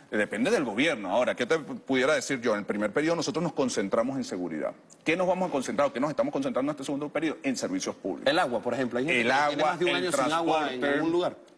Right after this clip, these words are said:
Speaker 1: Sí.
Speaker 2: Lo
Speaker 1: No sé
Speaker 2: estamos
Speaker 1: si un año. Hay comunidades que no tienen agua por tubería y se las estamos colocando. Nosotros, por ejemplo, este periodo constitucional que empezamos en agua,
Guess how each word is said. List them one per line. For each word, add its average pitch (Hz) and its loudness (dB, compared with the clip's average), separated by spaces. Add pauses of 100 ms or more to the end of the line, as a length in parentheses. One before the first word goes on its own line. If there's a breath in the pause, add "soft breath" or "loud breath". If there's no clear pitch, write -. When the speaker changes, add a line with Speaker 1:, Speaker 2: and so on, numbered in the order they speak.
Speaker 1:
Sí. - -4
Speaker 2:
Lo 110 -4
Speaker 1:
No 156 2
sé 233 2
Speaker 2:
estamos 233 2
Speaker 1:
si 240 2
un 208 2
año. 135 0
Hay 117 2
comunidades 165 0
que 151 -2
no 139 -2
tienen 151 2
agua 151 0
por 135 -2
tubería 110 0 (280 loud breath)
y 110 -2
se 104 0
las 98 -2
estamos 104 -2
colocando. 104 -2
Nosotros, 147 -2
por 156 0
ejemplo, 117 0
este 120 -2
periodo 120 -2
constitucional 107 -4
que 135 -2
empezamos 120 -2
en 117 0
agua, 98 -2